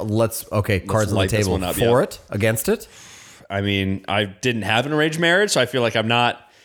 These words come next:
Speaker 2: for it.
Speaker 1: Right.
Speaker 2: Um, but also, would I be, if I was arranged to be married to my wife now, I would also not be against it.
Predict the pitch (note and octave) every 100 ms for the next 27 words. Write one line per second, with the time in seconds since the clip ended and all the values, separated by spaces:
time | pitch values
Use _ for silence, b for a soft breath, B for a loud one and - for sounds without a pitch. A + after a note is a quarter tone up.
0 | b b - - A2+ C3+ G#3 B3 - -
1 | G2 F#2 G#2 G2+ G2 G2 F#2 F#2+ G2+ -
2 | B B B - F3 A3 - C3 D3+ A#3
3 | - F4 F#4 F#4+ - - _ C3 D3+ E3
4 | E3 D3 E3 F3 E3+ - _ _ _ B
5 | B B - D#3 - F#3 A3 G3 E3+ C3+
6 | C3+ C#3+ D3+ - - - B2+ A#2 A#2 A#2+
7 | A#2 - A#2+ A2 G#2+ - G#2+ G#2+ G#2 G#2
8 | G#2+ B2 A2 A#2 F3+ - B B B -
9 | B2 C#3 C#3+ C#3 C#3 C#3+ C#3 D3 - E2+